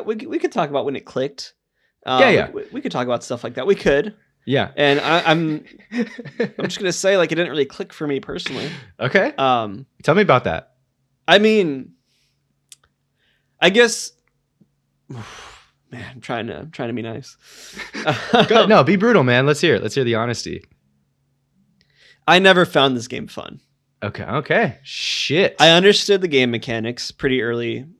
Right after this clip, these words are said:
Speaker 1: relatively, you know, within thirty minutes to an hour, I really understood the game mechanics. Um, I will say one thing I never did understand. I never really realized, maybe I missed it, but I never realized you could, like, spray paint the helicopters. That would've been cool to realize, but,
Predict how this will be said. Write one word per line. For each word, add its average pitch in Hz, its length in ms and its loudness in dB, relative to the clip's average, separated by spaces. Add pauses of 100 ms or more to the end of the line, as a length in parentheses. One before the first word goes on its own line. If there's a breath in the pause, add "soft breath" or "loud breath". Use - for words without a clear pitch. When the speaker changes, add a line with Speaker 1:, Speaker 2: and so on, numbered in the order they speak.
(200)
Speaker 1:
relatively, 135 380 -4
you 127 60 0
know, 123 60 0
within 123 320 -6
thirty 117 260 -6
minutes 113 280 -10
to 117 100 -8
an 113 40 -8
hour, 104 200 -10
I 101 40 -14
really 107 220 -8
understood 104 340 -12
the 107 60 -12
game 101 120 -12
mechanics. 113 520 -16 (520 soft breath)
Um, 131 360 2
I 175 100 8
will 240 180 8
say 214 180 4
one 185 180 2
thing 180 140 0
I 151 40 2
never 143 260 2
did 127 180 -2
understand. 120 600 -6
I 120 60 -2
never 135 260 2
really 131 200 0
realized, 113 640 -6
maybe 160 260 4
I 135 100 6
missed 117 320 -6
it, 120 260 -6 (100)
but 120 100 -4
I - 40 -2
never 135 200 2
realized 120 300 -2
you - 40 -12
could, 131 120 -8
like, 110 120 -8
spray 110 320 -12
paint 117 260 -10
the - 80 -12
helicopters. 120 800 -12 (360)
That 110 80 -8
would've 113 140 -6
been 120 140 -10
cool 131 180 -6
to 123 80 -8
realize, 131 460 -4
but, 123 260 -8